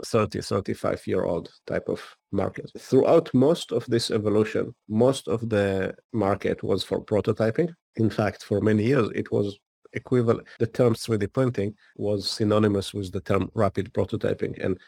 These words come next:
additive manufacturing was coined as, as, as a way to kind of separate where additive manufacturing wanted to go, where three D printing wanted to go compared to where it started. So most of that was for prototyping, most of it was for polymers in,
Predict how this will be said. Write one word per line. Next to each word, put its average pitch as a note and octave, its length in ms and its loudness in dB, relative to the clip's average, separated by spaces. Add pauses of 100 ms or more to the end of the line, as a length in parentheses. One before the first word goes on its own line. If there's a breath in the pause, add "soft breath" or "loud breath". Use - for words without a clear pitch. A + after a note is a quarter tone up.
(140 soft breath)
additive A2 360 2
manufacturing F#2 640 -2
was F#2 280 0
coined G#2 460 0 (260 soft breath)
as, G2+ 140 0 (120)
as, G2+ 240 -2
as F#2+ 180 0
a F#2+ 80 2
way A2 260 4
to G#2+ 140 -8
kind G2+ 220 2
of F#2+ 80 -2
separate - 720 0
where A2 200 2
additive G#2 380 0
manufacturing F#2+ 720 -2
wanted G#2+ 440 2
to G2+ 80 -2
go, G2 340 -2
where G#2 140 -4
three G#2+ 220 -2
D G2 100 0
printing G2 340 -4
wanted G2 320 -2
to - 100 -4
go - 220 -4
compared - 400 -4
to - 80 -10
where G#1 180 -2
it - 140 -6
started. - 460 -6
So - 240 6
most C#3+ 340 4
of C#3+ 80 0
that A2+ 160 2
was G#2 140 -4
for G#2+ 120 -6
prototyping, D#3+ 640 -2
most G#2 320 -2
of G2+ 120 0
it G2+ 180 -6
was G2+ 160 -6
for G2+ 160 -6
polymers F#2 540 -2
in, F#2+ 140 -2